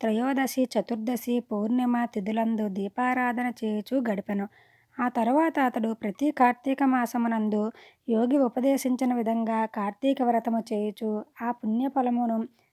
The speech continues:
సర్వప్రాణ విముక్తుడైన విష్ణు సాన్నిధ్యము కూడా పొందెను. అందుచేత రాజా, కార్తీక శుద్ధ ద్వాదశిని మహామహిమ గలది అందురు. ఆనాడు స్నానము, దానము, విష్ణు పూజ, దీపమాలికా దానము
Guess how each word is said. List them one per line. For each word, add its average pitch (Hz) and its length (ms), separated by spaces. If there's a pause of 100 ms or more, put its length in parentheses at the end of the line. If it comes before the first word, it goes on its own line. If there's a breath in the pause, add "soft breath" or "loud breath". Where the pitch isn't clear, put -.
(100)
సర్వప్రాణ 240 720
విముక్తుడైన 220 840 (420 soft breath)
విష్ణు 285 280
సాన్నిధ్యము 247 640
కూడా 226 300
పొందెను. 208 520 (120)
అందుచేత 233 640
రాజా, 233 460 (520)
కార్తీక 247 460
శుద్ధ 254 280
ద్వాదశిని 220 840 (380 loud breath)
మహామహిమ 240 680
గలది 240 340
అందురు. 202 460 (180)
ఆనాడు 220 380
స్నానము, 262 680
దానము, 233 600
విష్ణు 220 320
పూజ, 247 340 (540 loud breath)
దీపమాలికా 269 840
దానము 240 420